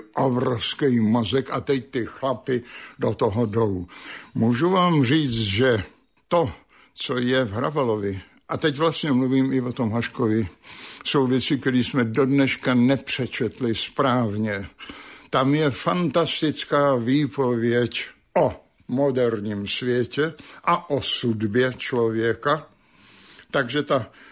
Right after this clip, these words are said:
Odpověď, kterou na mě má, víte, jak to teda vlastně skončí,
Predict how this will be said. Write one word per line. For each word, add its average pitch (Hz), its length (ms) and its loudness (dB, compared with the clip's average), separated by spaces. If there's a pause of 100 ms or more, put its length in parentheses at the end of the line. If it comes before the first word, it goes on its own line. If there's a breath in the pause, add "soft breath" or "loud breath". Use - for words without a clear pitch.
(240 loud breath)
Odpověď, 156 600 -2
kterou 147 300 0
na 139 140 4
mě 143 220 2
má, 120 220 4
víte, 147 460 0
jak 123 260 2
to 170 160 -4
teda 156 280 -2
vlastně 131 440 -2
skončí, 127 840 -2